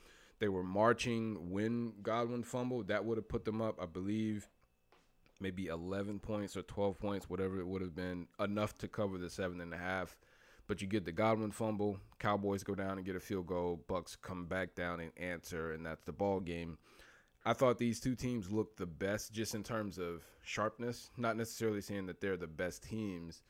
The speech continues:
um, but in terms of being sharp for week one, uh, I thought those were the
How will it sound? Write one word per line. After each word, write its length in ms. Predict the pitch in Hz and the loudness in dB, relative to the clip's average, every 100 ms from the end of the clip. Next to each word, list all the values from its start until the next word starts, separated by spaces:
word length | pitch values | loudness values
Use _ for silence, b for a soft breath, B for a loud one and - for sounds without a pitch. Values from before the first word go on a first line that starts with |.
| b b b b b | b b b b b
um, 320 | 87 80 80 | -4 -4 -2
but 160 | 95 92 | -2 -2
in 100 | 95 | -2
terms 300 | 120 120 101 | -2 -2 0
of 280 | 98 90 - _ _ - 104 | -2 -4 -10 _ _ -10 -4
being 220 | 110 104 | -2 -2
sharp 320 | - 104 - | 0 2 0
for 80 | 98 | -2
week 240 | 92 85 | -4 -4
one, 460 | 87 90 87 85 - | -4 -2 -2 -6 -10
uh, 220 | 78 82 78 | -8 -6 -4
I 60 | 82 | -6
thought 280 | 92 85 - | -2 -4 -2
those 240 | 87 85 | -4 -4
were 200 | 82 80 - | -6 -8 -8
the 120 | 82 | -12